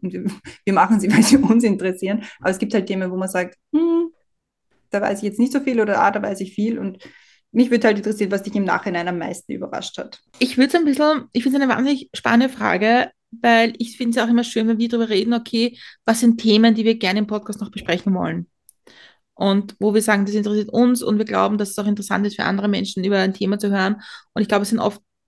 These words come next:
Speaker 2: Themen, die gar nicht so präsent sind vielleicht. Und deswegen möchte ich diese Frage in ein paar verschiedene Varianten beantworten.
Speaker 1: <laughs> Okay.
Speaker 2: Und zwar, es sind erstens einmal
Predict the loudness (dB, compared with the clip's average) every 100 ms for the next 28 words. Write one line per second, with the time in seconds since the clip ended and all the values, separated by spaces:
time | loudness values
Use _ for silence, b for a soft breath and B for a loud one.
0 | _ 2 4 4 0 -2 -2 -2 -2 -4
1 | 0 2 4 6 6 4 -4 -10 -4 0
2 | 4 6 6 2 -2 -4 -8 -8 -12 -18
3 | -20 _ -2 -2 -2 -10 0 2 2 -2
4 | -4 -4 -2 0 2 0 2 0 0 0
5 | 2 2 2 0 2 0 0 -2 -4 -6
6 | -2 0 4 6 6 2 -10 -14 -4 0
7 | 0 2 2 4 0 -4 _ -8 -4 -4
8 | -2 -2 0 0 4 4 4